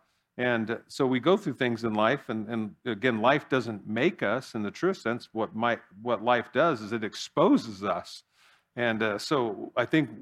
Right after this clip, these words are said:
you know, for all of us, when we study the Apostle Paul's life, it, it's, it's something that's intriguing to us because we look and we go, "Man,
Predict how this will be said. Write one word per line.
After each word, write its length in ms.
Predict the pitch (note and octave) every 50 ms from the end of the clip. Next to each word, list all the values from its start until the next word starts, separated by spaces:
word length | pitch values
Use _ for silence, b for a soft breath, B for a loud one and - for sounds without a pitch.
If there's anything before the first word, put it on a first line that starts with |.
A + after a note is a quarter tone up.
| - -
you 100 | - C#3
know, 140 | B2+ A#2 A2
for 220 | G#2 - C#3+ B2
all 160 | A#2 D#3+ F#3+ E3
of 100 | A#2 A#2
us, 160 | A2 - -
when 80 | B2
we 180 | A2+ A2+ G#2+ G2+
study 360 | - - - D3 D3 D3+ D3
the 100 | A#2+ A#2+
Apostle 420 | G#2+ - - B2 A#2+ A#2 - A#2+ G#2+
Paul's 360 | - - A2 G#2+ G2 F2 F#2+
life, 340 | B2 D#3+ G3 F3+ E3+ - G2+
it, 140 | G2 G2+ -
it's, 340 | B2+ B2+ - - - - -
it's 180 | G#2+ G#2 - -
something 360 | - C#3 C3 - - A#2 A2
that's 260 | G#2+ G#2 G2+ - -
intriguing 640 | G#2+ G2 - - - E3 G#3 G#3 F#3 D#3 B2+ A2 F#2
to 220 | - - G2 F#2+
us 120 | G#2 - -
because 240 | A2+ G#2 A#2 G#2
we 80 | G#2+ G2+
look 240 | G#2+ D3+ F3+ E3+ -
and 40 | D3
we 60 | A#2+
go, 140 | G2+ G2+ G#2
"Man, 320 | B2+ D3+ E3+ D#3 C#3